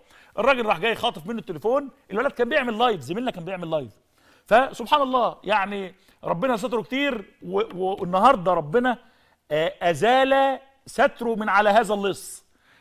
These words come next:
خد ال-، خد ال-، التليفون والبث اللايف شغال، كل العالم شافه. تخيل،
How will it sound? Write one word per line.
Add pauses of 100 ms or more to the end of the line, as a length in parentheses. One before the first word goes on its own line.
خد
ال-،
خد
ال-،
التليفون
والبث
اللايف
شغال، (160)
كل
العالم
شافه. (440)
تخيل،